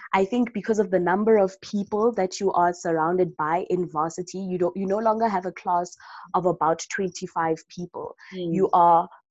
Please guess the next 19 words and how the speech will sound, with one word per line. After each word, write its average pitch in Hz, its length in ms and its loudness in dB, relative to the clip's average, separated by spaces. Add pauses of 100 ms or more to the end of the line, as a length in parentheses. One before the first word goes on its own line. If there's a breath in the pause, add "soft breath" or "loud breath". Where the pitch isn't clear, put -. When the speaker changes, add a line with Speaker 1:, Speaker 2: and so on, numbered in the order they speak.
Speaker 1:
five 208 240 6
hundred 196 320 0
people 185 380 -4
and 165 220 -4
more 160 380 0
in 175 220 -2
a 165 60 -2
lecture. 165 640 0 (340 loud breath)
Speaker 2:
Mm. 170 320 -8
Speaker 1:
The, 180 420 6 (100)
the 185 120 0
challenge 254 520 4
that 185 160 2
I 175 100 2
had 175 340 0
mostly 175 460 -2
was 165 440 2
just - 340 -6
adjusting 175 760 -4